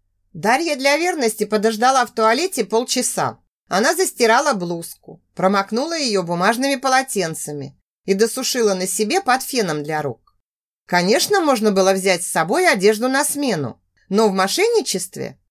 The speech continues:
а с формальной юридической точки зрения то, чем она занималась, называлось мошенничество, важны детали. Опять-таки, существовала гипотетическая вероятность, что Поляков поджидает её у дверей туалета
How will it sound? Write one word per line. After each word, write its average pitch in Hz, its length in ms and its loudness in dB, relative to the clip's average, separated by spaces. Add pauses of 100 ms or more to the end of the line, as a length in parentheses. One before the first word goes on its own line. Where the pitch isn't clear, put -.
(300)
а 180 140 0
с - 80 -6
формальной 247 500 2
юридической 220 760 -2
точки 190 360 0
зрения 190 480 0
то, 214 220 2
чем 180 220 -4
она 196 200 0
занималась, 185 640 2
называлось 175 560 0
мошенничество, 214 960 -2 (420)
важны 175 440 0
детали. 214 680 -2 (640)
Опять-таки, 233 880 -2 (220)
существовала 254 800 2
гипотетическая 214 1000 -2
вероятность, 208 960 0 (120)
что - 220 -4
Поляков 196 500 0
поджидает 208 640 0
её 196 220 -2
у 370 60 2
дверей 214 340 4
туалета 285 680 0